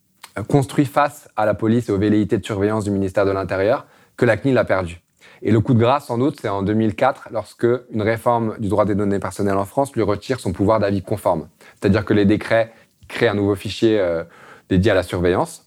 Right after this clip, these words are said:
L'avis émis par la cnil sur ces décrets n'est pas impératif. Le ministère de l'Intérieur peut en fait y déroger. C'est un avis qui devient consultatif. Et donc là, en fait, elle perd une arme juridique très importante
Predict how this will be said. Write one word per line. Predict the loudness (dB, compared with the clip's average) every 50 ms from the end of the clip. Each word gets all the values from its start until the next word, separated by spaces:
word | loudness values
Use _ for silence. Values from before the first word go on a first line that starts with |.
| _ 0
L'avis | 2 2 2 2 2 0 2 2
émis | 2 2 2
par | 2 0 0
la | 0 0
cnil | -2 -4 -6 -6
sur | -6 -10
ces | -8 -4 -2
décrets | -2 -2 -2 -2 -2
n'est | 0 0
pas | 0 -2
impératif. | -2 -2 -2 -2 -2 -2 -2 -4 -8 -8 -4 -4
Le | -4
ministère | -2 -2 -4 -2 0 0 0
de | 0
l'Intérieur | 0 -2 0 0 -2 -2 -2
peut | -4 -4
en | -4 -2
fait | -2 -4 0 2
y | 2
déroger. | 4 4 2 2 2 0 -2 -6 -10 -8
C'est | -6
un | -4 -2
avis | -2 -2 -2 -2
qui | -2 -2
devient | 0 0 0 -2 -4
consultatif. | -6 -6 -4 -4 -4 -4 -4 -6 -8 -10 -20 -20 -20 -20 _ -4
Et | -2 0
donc | 0 0 0 -2 -6 -4
là, | 0 2 2 2 2 0 -4 -10
en | -10
fait, | -10 -4 -4
elle | -4 -4 0
perd | 0 0 0 0 -2 -6 _ _ _ _ _ _ _ _ _ _ _ _ _ 0
une | 2 2 2
arme | 2 2 0 -2
juridique | -2 0 0 0 0 -2 -4
très | -6 -6 -4 -4
importante | -4 -4 -6 -8 -6 -4 -4 -4 -4 -8